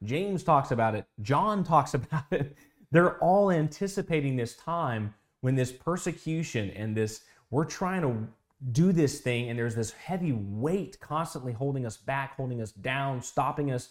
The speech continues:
at every turn. And Jesus, uh, ended that. He stopped that. And that's, that's the fulfillment or the end of that age. So Jesus said, "I will be with you to the end of the age."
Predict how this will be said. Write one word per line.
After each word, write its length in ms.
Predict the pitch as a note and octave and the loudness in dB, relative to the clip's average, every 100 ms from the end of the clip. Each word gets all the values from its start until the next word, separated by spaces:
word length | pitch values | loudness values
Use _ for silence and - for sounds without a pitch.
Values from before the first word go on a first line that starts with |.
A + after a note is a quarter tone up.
| - - | -20 -8
at 100 | A#2 | 0
every 180 | A#2 A2 | 2 2
turn. 500 | - C#3 C#3+ C#3 C3+ - _ _ _ _ _ A#2 | -4 -2 0 2 -2 -6 _ _ _ _ _ -4
And 180 | A2 | -4
Jesus, 680 | A2 C#3+ D#3+ C#3+ B2+ - - A#2 | 0 2 4 2 0 -4 -10 0
uh, 360 | A#2 A2 G#2 - - C3 | 2 2 0 -6 -12 -4
ended 260 | F3 G2 | -2 -2
that. 180 | - - _ _ - | -6 -18 _ _ -10
He 80 | G#2+ | -8
stopped 340 | - A#2 - | -4 -6 -6
that. 220 | C#2 - _ _ _ - | -12 -12 _ _ _ -8
And 160 | G#2 G2+ | -4 0
that's, 240 | A2+ A2+ - A2 | 0 0 -8 -2
that's 200 | A2+ - | -2 -2
the 180 | - G#2+ | -6 -6
fulfillment 640 | - G2 - D#3 C#3 A2+ | -6 -10 -2 0 2 0
or 80 | G#2 | -4
the 180 | G#2 F#2+ _ F#3+ | -6 -8 _ 0
end 540 | F3 C#3 G#2+ F#2 F2+ _ _ - | 2 2 0 -4 -8 _ _ -14
of 140 | G2+ G2 | -8 -4
that 220 | F#2 - | -4 -4
age. 400 | F2+ B1 - - _ _ _ _ - | -12 -12 -18 -20 _ _ _ _ 0
So 180 | G#2+ - - | 0 0 -10
Jesus 380 | G#2+ A#2+ B2 C#3+ | -4 -2 -2 0
said, 300 | A#3+ G3+ C3 | 4 4 4
"I 80 | B2+ | 2
will 120 | B2+ | 0
be 140 | C3 B2 | 0 -2
with 320 | A#2 E3+ E3+ | 0 -2 0
you 240 | A#2+ A2+ - - | -2 -2 -8 -8
to 100 | A#2 | -6
the 200 | A#2 - | -6 -6
end 200 | C3+ B2+ | -2 0
of 80 | A2 | 0
the 180 | A#2 - | -4 -6
age." 460 | F#2 C2+ - - | -10 -12 -18 -20